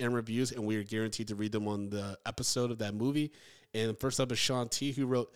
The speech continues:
"It's so wild how they killed off someone on screen that's dead in real life to drive the plot of the movie. I'm gonna be real with y'all.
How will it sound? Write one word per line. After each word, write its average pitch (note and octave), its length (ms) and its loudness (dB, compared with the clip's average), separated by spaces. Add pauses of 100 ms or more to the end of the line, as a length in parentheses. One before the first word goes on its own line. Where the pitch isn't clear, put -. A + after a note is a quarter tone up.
(260)
"It's B2 200 0
so G3 180 8
wild D3 320 6
how B2 80 2
they A#2 140 -4
killed C#3 240 2
off C3 120 4
someone B2 300 2
on B2+ 220 2
screen C3+ 320 2
that's G#2+ 180 -4
dead A#2+ 200 0
in B2 100 2
real A#2+ 160 4
life A#2 200 0
to - 80 -8
drive G#2+ 280 -2
the G2+ 80 -8
plot A2 240 0
of G#2 60 0
the G2+ 60 -2
movie. G2+ 380 -2 (360)
I'm A2+ 100 0
gonna D3 80 8
be C3+ 120 6
real B2 220 6
with D3 160 4
y'all. D#3 300 6